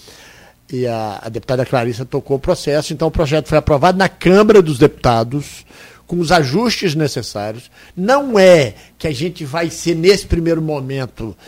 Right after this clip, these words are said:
é, é, é, virou Sudene. Eu sou do norte do Espírito Santo e um projeto desse revolucionou A região de Linhares, São Mateus, Pinheiro, que eu citei aqui, porque lá tem financiamento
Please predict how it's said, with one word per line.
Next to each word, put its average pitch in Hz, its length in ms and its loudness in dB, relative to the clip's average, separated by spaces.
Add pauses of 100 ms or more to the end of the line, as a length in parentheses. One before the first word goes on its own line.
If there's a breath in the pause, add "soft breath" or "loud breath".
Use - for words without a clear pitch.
(220 loud breath)
é, 127 100 -4
é, 120 880 -4
é, 101 40 -12
virou 156 240 2
Sudene. 165 600 -2
Eu 190 100 0
sou 196 320 8
do 151 140 4
norte 165 320 4
do 156 80 2
Espírito 143 340 -2
Santo 160 280 0
e 185 40 0
um 175 60 -2
projeto 165 420 2
desse 156 380 -2 (300 loud breath)
revolucionou 214 1900 6 (360 soft breath)
A - 20 -2
região 151 320 0
de 147 140 -2
Linhares, 135 720 2
São 131 180 -6
Mateus, 131 640 -2
Pinheiro, 139 600 0
que 135 100 -8
eu 120 60 -6
citei 139 280 -6
aqui, 135 360 -6 (320 loud breath)
porque 160 320 0
lá 156 260 4
tem 175 380 -6 (420 soft breath)
financiamento 175 1300 -2